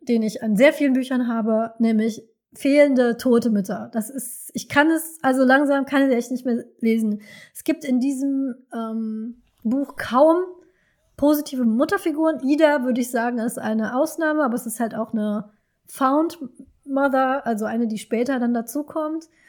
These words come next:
Aber die Mutter von Scipio und Prosper ist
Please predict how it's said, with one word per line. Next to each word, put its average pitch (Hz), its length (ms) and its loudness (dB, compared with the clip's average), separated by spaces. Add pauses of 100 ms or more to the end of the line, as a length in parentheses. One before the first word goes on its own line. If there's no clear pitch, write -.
(300)
Aber 254 320 4
die 226 120 4
Mutter 269 300 2
von 247 480 -2 (140)
Scipio 269 580 -4
und 247 480 -4
Prosper 247 560 -4
ist - 260 -8